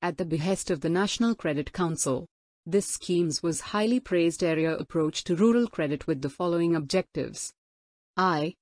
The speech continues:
to open up banking facilities in unbanked areas of the district maintaining a population level of seventeen thousand people per bank.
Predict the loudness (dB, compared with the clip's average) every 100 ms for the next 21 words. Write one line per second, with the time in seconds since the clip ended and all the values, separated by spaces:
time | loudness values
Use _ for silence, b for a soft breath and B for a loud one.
0 | _ -6 -2 0 0 0 0 0 0 2
1 | 2 0 0 -2 0 2 6 4 4 2
2 | 2 2 2 2 0 0 2 4 6 6
3 | 4 0 0 0 0 -2 -2 0 0 0
4 | 2 4 4 2 0 -4 -2 -2 -2 0
5 | 0 2 2 2 2 0 -2 0 2 2
6 | 2 2 0 2 0 2 2 4 2 2
7 | 2 2 0 -2 -4